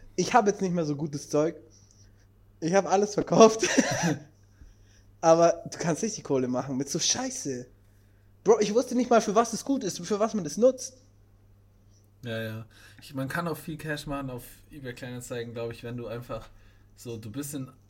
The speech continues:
Speaker 2: einem best-, in einer bestimmten Sache, die so ein bisschen unbekannt ist, kennst du dich so mega
Speaker 1: Ja.
Speaker 2: aus. So allgemein so, keine Ahnung, du bist jetzt krass, irgendwie, ich seh öfter so Leute, die sind crazy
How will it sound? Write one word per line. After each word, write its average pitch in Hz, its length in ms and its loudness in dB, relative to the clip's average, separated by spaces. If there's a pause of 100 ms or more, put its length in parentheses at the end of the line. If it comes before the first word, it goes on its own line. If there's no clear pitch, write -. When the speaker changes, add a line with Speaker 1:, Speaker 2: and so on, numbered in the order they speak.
Speaker 2:
einem 151 300 -8
best-, - 280 -12
in 135 80 -14
einer 147 280 -12
bestimmten 147 420 -10
Sache, 127 380 -8
die 117 460 -14 (240)
so 123 180 -18
ein 107 60 -18
bisschen 131 280 -12
unbekannt 143 540 -8
ist, - 340 -16 (300)
kennst - 240 -10
du 127 40 -10
dich 131 120 -10
so 113 80 -12
mega 127 220 -4
Speaker 1:
Ja. 135 140 -2
Speaker 2:
aus. 110 340 -12 (960)
So 127 180 -10
allgemein 139 380 -6
so, 135 160 -8
keine 127 280 -12
Ahnung, 139 180 -6
du 127 60 -8
bist 135 160 -8
jetzt - 180 -12
krass, - 400 -12 (400)
irgendwie, 131 340 -6
ich 117 260 -12
seh 135 180 -6
öfter 147 260 -8
so 127 120 -6
Leute, 131 260 -4
die 113 80 -10
sind 123 220 -8
crazy 135 440 -8